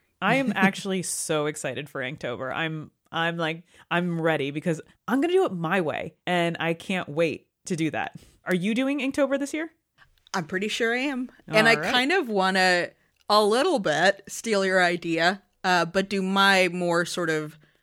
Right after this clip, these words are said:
Speaker 2: figurative cartoony drawing, but having, like, a little self avatar doing stuff. 'Cause I like drawing myself and I like drawing cartoony stuff.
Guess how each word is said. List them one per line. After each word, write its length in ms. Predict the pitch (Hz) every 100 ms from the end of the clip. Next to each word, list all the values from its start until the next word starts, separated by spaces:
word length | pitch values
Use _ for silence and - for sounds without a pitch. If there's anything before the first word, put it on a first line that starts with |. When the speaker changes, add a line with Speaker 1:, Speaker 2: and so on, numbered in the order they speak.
| _
Speaker 2:
figurative 800 | - - 165 156 208 285 381 403 -
cartoony 500 | 415 403 370 403 392
drawing, 360 | 392 381 440 339
but 100 | 202
having, 320 | 214 214 214
like, 180 | 196 190
a 20 |
little 240 | 175 175 170
self 640 | - 208 185 180 - - 180
avatar 760 | 175 175 - 175 160 156 160 _ _ _
doing 320 | 175 165 156
stuff. 400 | 156 - 160 -
'Cause 120 | - 196
I 100 | 196
like 240 | 196 208
drawing 340 | - 160 170 180
myself 400 | 170 175 165 170
and 100 | 156
I 60 |
like 200 | 151 160
drawing 260 | - 160 165
cartoony 500 | - 160 - 170 170
stuff. 460 | - 180 254 -